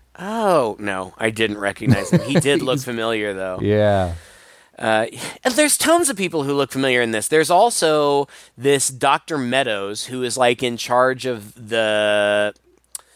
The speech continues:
Speaker 1: team that's coming in to contain this. And
Speaker 2: Mm-hmm.
Speaker 1: we find out, and this is different than the original too. In the original, the blob is an alien from outer space.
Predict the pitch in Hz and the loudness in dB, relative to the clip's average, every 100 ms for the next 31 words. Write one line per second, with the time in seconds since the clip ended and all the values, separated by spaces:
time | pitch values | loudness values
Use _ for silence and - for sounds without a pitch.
0 | _ _ - 196 190 151 131 120 - - | _ _ -4 0 0 0 -2 -6 -6 -6
1 | 139 131 131 123 120 127 113 127 123 131 | -6 -4 -6 -6 -8 -10 -10 -4 -4 -4
2 | 147 160 165 - - - - - 202 208 | -2 -2 -2 -4 -8 -16 -14 -4 -2 0
3 | 165 131 147 139 147 147 147 127 117 113 | -2 -2 -4 -4 -2 0 0 0 0 -2
4 | 131 147 170 185 120 139 - 123 120 117 | -4 -2 0 -2 -2 -4 -4 -6 -4 -2
5 | 113 110 113 104 - 101 - 131 143 131 | -2 -4 -6 -8 -8 -10 -4 -2 0 2
6 | 147 196 165 139 131 117 117 113 110 117 | 2 0 2 0 -2 4 4 4 -2 -2
7 | 110 107 101 101 101 95 92 92 - 78 | 0 0 -4 -6 -6 -6 -6 -10 -18 -16
8 | - | -16